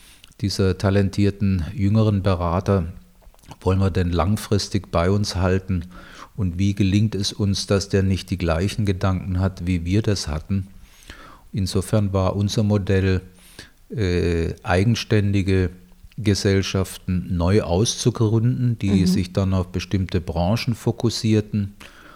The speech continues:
Speaker 1: und dort die Neupartner, die Jungpartner substanziell zu beteiligen,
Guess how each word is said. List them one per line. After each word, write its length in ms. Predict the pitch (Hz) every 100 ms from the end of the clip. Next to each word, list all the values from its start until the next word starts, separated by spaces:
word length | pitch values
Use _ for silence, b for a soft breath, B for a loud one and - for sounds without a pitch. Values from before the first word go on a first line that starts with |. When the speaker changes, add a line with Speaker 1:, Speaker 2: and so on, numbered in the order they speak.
| b _
Speaker 1:
und 180 | 107 95 -
dort 500 | 87 95 110 - - -
die 380 | 101 95 90 85 - - -
Neupartner, 800 | 95 85 98 110 110 107 - 101
die 220 | 92 90
Jungpartner 640 | 92 110 101 101 - 101
substanziell 800 | 92 - - - 92 - 90 92
zu 160 | - 104
beteiligen, 760 | 101 - 101 98 95 98 95